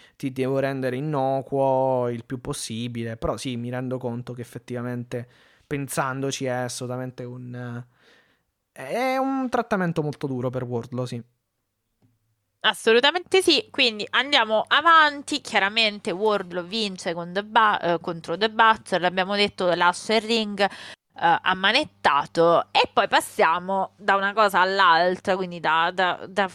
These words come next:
Speaker 2: questioni difficili a-, ad altre questioni spinose. Eddie Kingston, che a Rampage di questa settimana, quindi domani notte, affronterà Daniel Garcia. Ehm,
Speaker 1: Sì.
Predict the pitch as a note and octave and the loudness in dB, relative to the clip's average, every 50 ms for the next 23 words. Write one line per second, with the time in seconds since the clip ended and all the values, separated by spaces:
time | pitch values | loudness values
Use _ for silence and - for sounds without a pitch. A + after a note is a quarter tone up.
0 | - _ - A3 G#3+ - - _ _ _ _ _ _ _ - A#3 A#3 A3+ F#3+ F#3+ | -10 _ -6 -6 -6 -6 -8 _ _ _ _ _ _ _ -14 -12 -10 -8 -8 -8
1 | G3 - - - - A3 A3 - - G3 E3+ F3 - - - G3 G3 G#3+ A3 - | -10 -10 -10 -8 -4 -4 -4 -4 -2 -2 0 0 0 2 2 2 2 2 0 0
2 | - - A3 F#3+ G#3 - - - G3 F#3+ G3+ A3 - - - - E4+ E4+ C#4 F#3 | 0 -2 0 0 -2 -6 -4 -4 -4 -4 -4 -6 -10 -12 -10 -8 -4 -2 0 0
3 | E3+ E3+ - - - _ - G3+ A3 G3+ G3 G3+ B3+ A3 - A3+ A3 G3 F#3 F#3 | 0 -2 -2 -6 -6 _ 0 0 0 0 -2 -4 -6 -4 -4 -6 -6 -6 -6 -8
4 | F#3 - - - - E3+ E3 E3 E3 E3 D#3+ D#3+ F3+ F3+ F3 D#3+ - - - F3+ | -10 -12 -6 -2 -2 0 0 -2 -4 -4 -4 -2 0 0 0 0 0 0 0 2
5 | F3+ F3 G#3 G#3 G#3 F#3+ F#3 F3 - F3 F3 E3 - E3 F3 E3+ - F#3+ F#3 - | 2 2 4 4 4 4 2 0 -4 -6 -6 -6 -8 -14 -10 -6 -4 -4 -4 -4
6 | - F3+ - - - _ - G3 G3+ G#3 G3 F3+ F3 E3+ F3 E3+ E3+ E3 E3 G#3+ | -4 -6 -8 -10 -10 _ -4 0 2 4 4 4 2 -2 -6 -8 -10 -2 2 4
7 | A#3 A3+ G#3+ G3+ G3 F#3+ F#3 F#3+ F#3 F3+ F3 - _ _ - F3+ D#3 - - - | 4 6 4 4 2 0 0 0 0 0 0 -2 _ _ 2 2 2 0 -4 -16
8 | - - - _ _ _ _ _ _ _ _ _ _ _ _ _ _ _ _ _ | -16 -16 -18 _ _ _ _ _ _ _ _ _ _ _ _ _ _ _ _ _
9 | - G3+ F#3+ - - G#3 G#3+ G#3 G#3 - A3+ G3+ F#3 F3+ F#3 F#3 F3+ F3 F#3+ G3+ | -2 -2 -2 0 0 -2 -2 0 2 4 4 6 4 4 4 2 0 0 -2 -4
10 | G#3+ A#3 - D#4 F4 - - - - A#3 F#3 E3+ D3+ D3 - - - - - _ | -2 2 2 2 2 2 -2 -6 -2 2 4 4 4 2 0 -6 -16 -20 -20 _
11 | _ _ _ _ _ - - A#3 A#3+ A#3 A#3 A#3 A#3+ A#3+ A#3+ A#3+ A#3+ A#3+ A#3+ A#3+ | _ _ _ _ _ 2 4 6 6 6 4 2 0 -6 -12 -12 -12 -12 -14 -14
12 | A#3+ A#3+ A#3+ - - - D3+ B2 | -16 -16 -12 -6 -4 -2 -2 -2